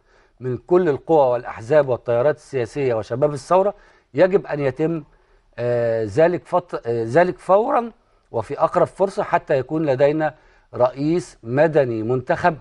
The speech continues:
يفهم في السياسة ويفهم كيف يدير المرحلة العصيبة التي تمر بها مصر.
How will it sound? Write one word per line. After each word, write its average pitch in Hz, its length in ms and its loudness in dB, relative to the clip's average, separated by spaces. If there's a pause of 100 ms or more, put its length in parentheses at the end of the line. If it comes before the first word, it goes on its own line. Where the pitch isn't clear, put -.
يفهم 139 560 0
في - 120 -20
السياسة 151 640 -2 (300)
ويفهم 143 580 0
كيف 165 320 -2
يدير 143 360 0
المرحلة 139 600 0 (440)
العصيبة 139 600 0
التي 135 320 -2
تمر 131 440 -2 (380)
بها 139 200 6
مصر. 127 280 -4